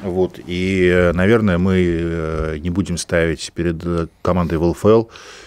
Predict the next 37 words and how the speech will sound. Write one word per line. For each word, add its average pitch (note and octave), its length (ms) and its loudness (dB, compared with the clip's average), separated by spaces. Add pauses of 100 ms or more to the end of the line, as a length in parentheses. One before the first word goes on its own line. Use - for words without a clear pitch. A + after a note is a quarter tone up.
каких-то - 340 -8
по-настоящему F2+ 540 -2
амбициозных E2 480 -2
задач, E2 260 -2
как - 180 -10
получится. - 520 -4
То - 100 -10
есть D#2 80 -4
будем, F2 140 -2
конечно, E2 200 -8
стараться F2 340 -2
играть D#2+ 180 -8
хорошо, D3 420 0 (920)
вот, F#2+ 420 2
но, F#2+ 260 2
в - 100 -8
принципе, G#2 500 -2 (560)
м, A#1+ 460 -12 (600)
вот - 120 -2
этот F#2 200 4
финиш A2 360 2
в F#2+ 40 2
Л F2+ 80 4
Ф - 140 -4
Л, B2 160 6
он F2+ 80 2
показывает, F#2+ 340 0
конечно, F2 140 -6
что F#2 100 -6
команда F2 320 0
вы-, F2 140 -2
что - 120 -8
команда F#2 300 -2
выгорела D#2+ 540 -4 (540)
во E2 160 -6
всех - 260 -6
отношениях. - 600 -12